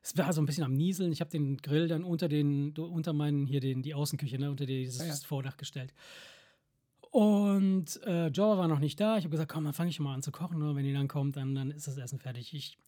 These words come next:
Speaker 1: leg das Stück drauf. Das ist ja ein Riesenapparat. Das ist ja, ne, also, du siehst, das ist so groß wie eine Bratpfanne im Grunde genommen, das Ding.
Speaker 2: Ja.
Speaker 1: Mit so einem Knochen dran. <laughs> Und ich leg das Ding auf die, auf den Grill, so schön zischt alles. Und ich denk so, „Oh, geil, das ist cool.“ Geh rein,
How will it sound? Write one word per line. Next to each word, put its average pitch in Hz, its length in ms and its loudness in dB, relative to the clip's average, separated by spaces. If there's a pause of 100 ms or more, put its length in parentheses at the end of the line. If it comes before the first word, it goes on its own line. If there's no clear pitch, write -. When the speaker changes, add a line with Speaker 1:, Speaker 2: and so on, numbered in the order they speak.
(240)
Speaker 1:
leg 160 260 0
das - 440 -8
Stück - 340 -4
drauf. 202 240 -6
Das 123 140 -6
ist 139 100 -4
ja 160 80 2
ein 139 80 2
Riesenapparat. 143 680 -4
Das 135 120 -6
ist 135 80 -6
ja, 135 180 -2
ne, 131 140 -6
also, 147 160 -6
du 139 240 -2 (100)
siehst, 139 260 -4
das 147 200 -4 (240)
ist - 180 -6
so 165 100 0
groß 165 180 2
wie 185 40 4
eine 165 80 6
Bratpfanne 147 520 0
im 123 80 -8
Grunde 131 200 -2
genommen, 127 240 -4
das 131 140 -8
Ding. 143 100 -4
Speaker 2:
Ja. 131 220 -4 (280)
Speaker 1:
Mit 139 100 -2
so 147 40 4
einem 135 80 4
Knochen 151 300 2
dran. 120 180 -8 (220)
<laughs> - 220 -20
Und - 200 8
ich 160 240 8
leg 175 140 0
das 156 140 0
Ding 156 140 0
auf 127 80 -2
die, 139 120 -2 (120)
auf 170 160 -4
den 127 200 -4
Grill, 208 280 0
so 180 200 -2
schön 143 260 0
zischt - 340 0
alles. 170 280 -6
Und 160 60 -2
ich 151 40 -10
denk 151 160 -6
so, 165 100 -12
„Oh, 170 160 -12
geil, 165 200 -10
das 156 160 -10
ist - 80 -16
cool.“ 233 160 -2 (420)
Geh 196 140 4
rein, 190 400 2